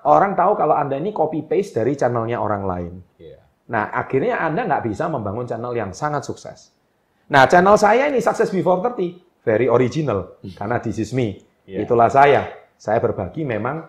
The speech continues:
Speaker 1: murni dari pengalaman saya.
Speaker 2: Hmm.
Speaker 1: Nah, jadi akhirnya, hmm, kalau misalkan Anda sekarang punya hobi main game contohnya, jangan cuman main game, tapi Anda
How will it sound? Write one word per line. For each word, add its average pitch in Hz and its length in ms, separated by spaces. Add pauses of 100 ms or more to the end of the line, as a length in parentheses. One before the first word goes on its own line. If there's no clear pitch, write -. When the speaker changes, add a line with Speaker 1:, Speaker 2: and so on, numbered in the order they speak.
(420)
Speaker 1:
murni 113 320
dari 107 160
pengalaman 107 480
saya. 98 400 (160)
Speaker 2:
Hmm. 87 320
Speaker 1:
Nah, 95 320 (500)
jadi 120 240
akhirnya, 160 560 (400)
hmm, 165 400
kalau 160 240
misalkan 160 400
Anda 156 160
sekarang 160 320
punya 151 160
hobi 127 240
main 117 240
game 131 320
contohnya, 92 560 (560)
jangan 175 320
cuman 226 200 (840)
main 180 240
game, 175 160
tapi 135 240
Anda 247 420